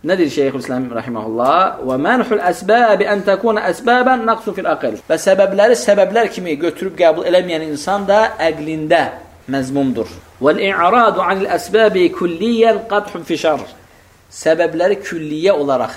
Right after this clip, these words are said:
tərk eləmək də şəriət tərəfindən qadh olunmuşdur,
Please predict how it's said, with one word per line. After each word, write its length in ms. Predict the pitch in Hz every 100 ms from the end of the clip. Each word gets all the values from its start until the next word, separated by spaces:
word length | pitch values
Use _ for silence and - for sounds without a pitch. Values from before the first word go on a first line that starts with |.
| -
tərk 200 | 165 160 156
eləmək 320 | 143 160 165 -
də 100 | 190
şəriət 640 | 190 - - 151 156 147 147 -
tərəfindən 360 | 123 127 151 143
qadh 260 | 135 - -
olunmuşdur, 560 | 107 104 101 - -